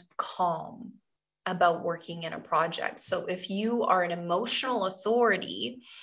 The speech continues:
you have to do what's called riding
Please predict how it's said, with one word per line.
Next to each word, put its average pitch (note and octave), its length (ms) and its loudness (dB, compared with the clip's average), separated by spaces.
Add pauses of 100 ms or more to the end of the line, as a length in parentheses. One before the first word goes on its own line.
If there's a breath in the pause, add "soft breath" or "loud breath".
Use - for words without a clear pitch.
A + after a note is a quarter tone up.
(180 loud breath)
you G3+ 120 -2
have G3 540 2
to B3+ 120 -2
do G3+ 400 -2
what's - 320 -6
called F3 440 0 (200)
riding F#3+ 680 0